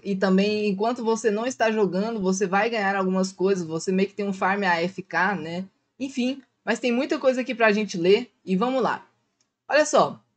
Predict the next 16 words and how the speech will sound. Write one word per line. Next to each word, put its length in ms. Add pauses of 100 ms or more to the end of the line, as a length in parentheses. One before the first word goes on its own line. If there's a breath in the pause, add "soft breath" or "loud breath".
(300)
é, 380
vai 320
ter 100
o 60
sistema 340
Play 160
to 260
Earn 320
e 160
eu 140
vou 120
falar 260
mais 260
isso 180
pra 120
vocês. 360